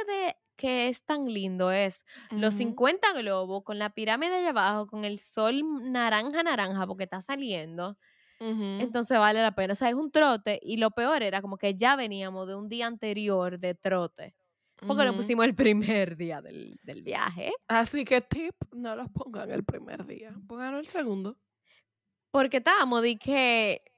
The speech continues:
Speaker 1: eh, vamos a llegar, vamos a tener mucha energía, no vamos a estar
Speaker 2: Ay, sí.
Speaker 1: Pero la aerolínea, al hacernos levantar a las cinco de la mañana el día antes, eh,
Speaker 2: Gracias.
Speaker 1: gracias.
Speaker 2: Eh,
Speaker 1: Ujú.
Speaker 2: les, les dañó las <laughs> energías.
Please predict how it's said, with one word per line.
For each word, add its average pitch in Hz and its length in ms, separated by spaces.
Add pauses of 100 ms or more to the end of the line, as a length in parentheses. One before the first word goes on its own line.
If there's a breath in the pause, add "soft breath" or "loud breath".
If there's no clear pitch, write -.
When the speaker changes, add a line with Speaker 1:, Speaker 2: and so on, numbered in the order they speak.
(220)
Speaker 1:
eh, - 160
vamos 254 300
a 415 100
llegar, 320 380
vamos 269 220
a - 20
tener 330 240
mucha 311 320
energía, 269 960
no 220 220
vamos 247 160
a - 20
estar 285 180
Speaker 2:
Ay, 254 300
sí. 320 340 (1000 loud breath)
Speaker 1:
Pero 269 180
la 247 120
aerolínea, 233 640
al 214 80
hacernos 214 500
levantar 285 440
a - 20
las 190 160
cinco 196 140
de 226 60
la 254 60
mañana 294 280
el 220 80
día 311 180
antes, 254 220 (120)
eh, 190 360
Speaker 2:
Gracias. 196 640
Speaker 1:
gracias. - 0 (360)
Speaker 2:
Eh, 220 300
Speaker 1:
Ujú. 226 60
Speaker 2:
les, 226 240
les 247 260
dañó 226 340
las 254 380
<laughs> - 20
energías. 233 1120